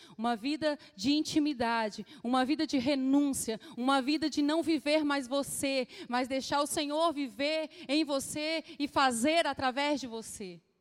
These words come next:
Amém? Então, o segundo passo é obedecer. Primeira Reis dezessete, do três, do, até o verso sete. Deus manda Elias, "Retira-se dali e vai até o ribeiro lá,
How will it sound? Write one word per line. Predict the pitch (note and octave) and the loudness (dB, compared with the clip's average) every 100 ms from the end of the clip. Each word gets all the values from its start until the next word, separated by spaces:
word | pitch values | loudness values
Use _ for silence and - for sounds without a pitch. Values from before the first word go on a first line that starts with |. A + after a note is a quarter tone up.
| _ _ _ _ _ _ _ _ _ _ _ _ - | _ _ _ _ _ _ _ _ _ _ _ _ -12
Amém? | G3+ A#3 C#4+ C4 F#3 _ _ _ _ _ _ _ - - A3 | -6 -4 -4 -6 -10 _ _ _ _ _ _ _ -20 -10 -6
Então, | B3 E4 F#4 F4 B3 - C4+ | -2 0 0 0 -4 -10 -10
o | C#4+ | -6
segundo | - D#4+ F4 F4+ | -2 -2 -2 -4
passo | - E4+ F4 D#4+ - | -2 -2 0 -2 0
é | D#4+ | 0
obedecer. | D#4+ E4 E4+ E4 - D4 C#4+ A3+ - - - | 0 -2 -4 -6 -4 -2 0 -4 -8 -14 -6
Primeira | C4+ D#4+ E4 | -2 0 0
Reis | C#4 D4+ D#4+ D4 | 0 0 0 -2
dezessete, | B3+ D4 C#4+ D#4+ D#4 D4+ B3 | -2 -2 -2 0 0 0 -4
do | D4 | -8
três, | - D#4 D#4+ D4 | -2 -2 -2 -4
do, | A#3 C#4 C4 | -8 -6 -2
até | G#3+ A#3+ E4+ D#4 | -2 0 0 0
o | |
verso | D4 D4+ B3+ | 0 -2 -4
sete. | - C#4 C#4 B3+ - E4 G4 A3 | -2 0 0 -2 -10 -16 -16 -6
Deus | G3 D4+ F4 C4+ | 2 4 4 2
manda | C#4+ D4+ E4+ F4 E4 D#4+ | 4 6 4 2 2 2
Elias, | D#4 C#4+ D#4+ D#4 A#3 | 2 2 0 2 0
"Retira-se | G3+ C4+ - E4+ F#4 F4+ - D#4+ | 0 0 2 4 4 2 -2 0
dali | D#4 C#4+ C#4 E4 D4 - - - | 2 2 0 0 -2 -6 -16 -4
e | C4 | -2
vai | A#3 C#4 D4+ E4+ E4+ D#4 | 0 2 4 2 2 -2
até | C#4+ D4 D4 D#4+ | -2 0 2 2
o | D#4 | 4
ribeiro | C#4 A3 C4+ D#4 D#4+ D4 | 2 4 4 4 2 -2
lá, | C4+ C4+ D4+ | 0 2 2